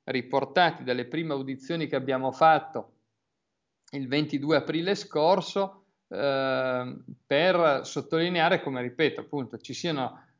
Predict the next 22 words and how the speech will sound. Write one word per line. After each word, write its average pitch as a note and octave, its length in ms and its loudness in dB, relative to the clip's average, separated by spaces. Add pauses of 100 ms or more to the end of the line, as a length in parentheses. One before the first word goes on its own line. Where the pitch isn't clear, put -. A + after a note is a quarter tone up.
alcune, D#3 960 0
ehm, A#2 1000 2 (380)
situazioni E3 1000 2
che C#3 180 -2
rendono C3+ 840 -2
complicato D#3+ 960 -2
o E3 320 4
addirittura C3+ 520 0
impossibile E3+ 680 0
un'operazione B2+ 600 -4
di B2+ 100 -4
prevenzione D#3+ 600 0
quando, C#3 540 0 (380)
eh, A#2 640 2
invece C3+ 460 0
sarebbe A#2+ 360 0
auspicabile. A2+ 760 0
La A2 140 -4
più C3+ 180 -6
nota C#3+ 360 0
è G#2 60 -4
certamente, B2+ 840 -4